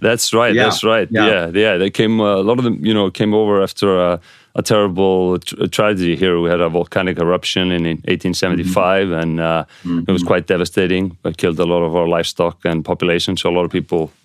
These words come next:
Speaker 1: uh, moved over to Canada at that point. But
Speaker 2: Mm-hmm.
Speaker 1: and they speak, uh, some of them speak still, um, quite
Speaker 2: Yeah.
Speaker 1: good Icelandic.
Speaker 2: Mm-hmm.
Speaker 1: Yeah.
Speaker 2: Yeah.
Speaker 1: Um, and you, and you, you, you were saying you've been to Iceland for what? Uh,
Speaker 2: Yeah,
Speaker 1: eight, eight
Speaker 2: I,
Speaker 1: weeks?
Speaker 2: uh, spent, um,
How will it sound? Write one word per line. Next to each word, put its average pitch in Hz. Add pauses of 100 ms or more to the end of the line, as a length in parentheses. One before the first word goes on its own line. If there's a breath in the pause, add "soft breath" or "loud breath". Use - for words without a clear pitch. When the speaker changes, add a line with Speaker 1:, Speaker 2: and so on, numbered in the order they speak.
Speaker 1:
uh, 82
moved 85
over 82
to 87
Canada 85
at 78
that 78
point. 104
But 85
Speaker 2:
Mm-hmm. 92
Speaker 1:
and 110
they 113
speak, -
uh, 101
some 113
of 107
them 98
speak -
still, 80 (120)
um, 82 (160)
quite 107
Speaker 2:
Yeah. 107
Speaker 1:
good 90
Icelandic. 92
Speaker 2:
Mm-hmm. 95 (520 loud breath)
Speaker 1:
Yeah. 78
Speaker 2:
Yeah. 95 (160)
Speaker 1:
Um, 85
and 107
you, 107
and 101
you, 113
you, 117
you 120
were 117
saying 123
you've 104
been 113
to 113
Iceland 107
for -
what? 98 (160)
Uh, 95 (300)
Speaker 2:
Yeah, 160
Speaker 1:
eight, 165
eight 170
Speaker 2:
I, -
Speaker 1:
weeks? 156
Speaker 2:
uh, 139
spent, 160
um, 107